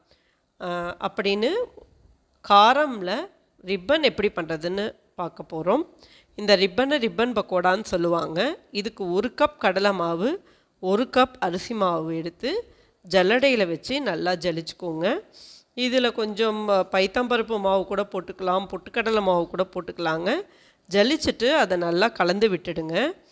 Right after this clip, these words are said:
இப்போ இதுக்கு தேவையான காரம், பெருங்காயம், உப்பு எடுத்துக்கோங்க.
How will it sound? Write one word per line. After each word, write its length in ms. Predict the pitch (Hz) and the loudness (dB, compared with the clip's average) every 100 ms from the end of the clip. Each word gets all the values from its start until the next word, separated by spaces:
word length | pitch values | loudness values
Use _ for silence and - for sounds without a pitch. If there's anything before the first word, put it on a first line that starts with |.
| - - - | -20 -20 -8
இப்போ 300 | 240 - 285 | -6 0 2
இதுக்கு 520 | 240 214 - 302 233 _ | 2 -2 -6 -8 -12 _
தேவையான 840 | 202 220 233 208 175 165 190 294 339 - - | 0 2 2 2 0 0 -2 -2 -6 -8 0
காரம், 500 | 175 190 214 285 302 | 6 6 4 -2 -6
பெருங்காயம், 600 | 190 180 180 190 180 233 | -8 -6 -2 0 0 -2
உப்பு 300 | 185 - 220 | -6 -10 -6
எடுத்துக்கோங்க. 800 | 190 160 - - 165 160 160 269 | -4 -4 -10 -8 -6 -2 0 0